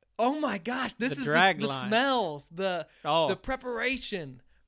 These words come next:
Speaker 2: To
Speaker 1: I
Speaker 2: me,
Speaker 1: remember
Speaker 2: I remember when they had scent wafers, and I'm sure they still have
Speaker 1: Yeah.
Speaker 2: something, but,
Speaker 1: Ho-, Hunter
Speaker 2: uh,
Speaker 1: Specialty?
Speaker 2: Hunter Specialties had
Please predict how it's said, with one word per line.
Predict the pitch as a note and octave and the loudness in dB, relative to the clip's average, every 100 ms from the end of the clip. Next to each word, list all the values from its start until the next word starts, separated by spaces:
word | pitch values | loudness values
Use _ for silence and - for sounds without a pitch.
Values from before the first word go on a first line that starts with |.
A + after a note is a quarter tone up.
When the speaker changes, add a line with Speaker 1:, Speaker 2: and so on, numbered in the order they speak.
| - - | -20 -12
Speaker 2:
To | - | -4
Speaker 1:
I | E3+ | 0
Speaker 2:
me, | F3 G#3+ | 4 4
Speaker 1:
remember | G3 G#3 F3+ D#3+ | 4 2 -4 -6
Speaker 2:
I | C#3 | -2
remember | F3 F3+ D#3 | -2 0 -2
when | C#3+ C3+ B2+ - | -2 -4 -8 -12
they | D3+ | -8
had | C#3 C#3 | -6 -8
scent | - - D#3 - | -8 -8 -6 -6
wafers, | B2+ A2+ A2 A2+ - - | -8 -10 -14 -16 -16 -14
and | C3 | -12
I'm | B2+ | -10
sure | - | -8
they | D3 B2 | -6 -6
still | - D3+ C3 | -8 -8 -6
have | B2+ D#3+ | -6 -6
Speaker 1:
Yeah. | |
Speaker 2:
something, | D3 B2 A#2+ | -8 -10 -12
but, | A#2+ - - | -12 -12 -10
Speaker 1:
Ho-, | F#3 E3 | -10 -8
Hunter | G3 G3 | -8 -8
Speaker 2:
uh, | C#3+ B2 | -8 -6
Speaker 1:
Specialty? | A#2 A3 D#3+ | -6 -8 -4
Speaker 2:
Hunter | D#3 D#3 | -2 -2
Specialties | - D#3+ D3+ - C#3+ C3 | -4 -6 -6 -6 -10 -8
had | C#3 B2 | -8 -10